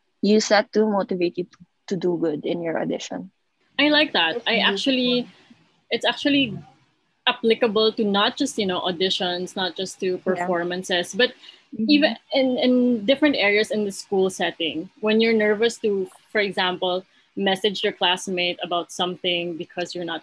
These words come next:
Speaker 2: close to each other, or messaging your prof even, um, in the
Speaker 1: Yeah.
Speaker 2: online setting, it could be quite difficult. But it's normal. It's normal to experience that. Um, and it,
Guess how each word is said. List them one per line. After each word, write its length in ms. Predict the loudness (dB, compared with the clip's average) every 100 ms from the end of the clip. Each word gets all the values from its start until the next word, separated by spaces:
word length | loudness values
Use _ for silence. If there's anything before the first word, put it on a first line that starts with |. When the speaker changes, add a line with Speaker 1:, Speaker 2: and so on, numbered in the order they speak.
| -6
Speaker 2:
close 320 | -6 -6 -6
to 80 | -6
each 160 | -4
other, 320 | -6 -4 -4
or 160 | -4 -4
messaging 480 | -2 0 0 2 2
your 160 | 2
prof 320 | 0 2 2 -2
even, 480 | -8 -6 -4 -4 -8 _ -14 -2
um, 320 | 0 0 0
in 160 | 0
the 80 | 2
Speaker 1:
Yeah. 80 | 2
Speaker 2:
online 320 | 2 2 -2
setting, 400 | 0 -2 0 -2
it 160 | -4 -4 0
could 160 | 0
be 160 | 0 -6 -2
quite 160 | -2 -2 -4
difficult. 560 | -6 -6 -8 -8 -10 -12 -20 _
But 160 | 2
it's 160 | 2 0
normal. 400 | 0 0 -2 -8 -12 -10
It's 240 | -8 -4
normal 240 | -2 -2 -2
to 320 | -2 -2 -4
experience 720 | -6 -8 -4 -2 -2 -6 -10 -8
that. 320 | -4 -4 -6 -12
Um, 480 | -8 -6 -6 -8 -12 -16 -10
and 320 | -8 -8 -8 -10 -12 _ _ _ _ -4
it, 160 | -2